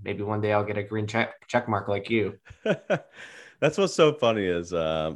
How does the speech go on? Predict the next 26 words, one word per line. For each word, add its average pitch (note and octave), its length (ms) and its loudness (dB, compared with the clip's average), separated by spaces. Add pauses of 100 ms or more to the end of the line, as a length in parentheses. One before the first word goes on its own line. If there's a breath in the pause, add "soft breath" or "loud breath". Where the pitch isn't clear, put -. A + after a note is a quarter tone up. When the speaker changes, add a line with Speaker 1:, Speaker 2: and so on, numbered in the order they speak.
Speaker 2:
like, F2+ 240 -2
Udonis G2+ 500 0
Haslem F#2 460 0
didn't F2 220 -2
have F2+ 160 -2
the F2+ 60 -6
green F2+ 280 -2
check F#2 240 -2
mark, F2 300 -6
but F2 180 -4
I F2 220 -2
did, D#2 600 -4
uh, D#2 340 -6 (100)
with F#2 120 -8
the F2+ 100 -4
Locker A2 280 0
Room G#2+ 180 2
app. E2 260 0
Speaker 1:
Verified. - 80 -14 (540 soft breath)
Speaker 2:
Um, D#2+ 540 -2 (120)
so E2+ 260 0
maybe G2 320 -2
they're F#2 160 0
just, F2+ 360 -4
uh, E2 160 2
he's F#2+ 340 -2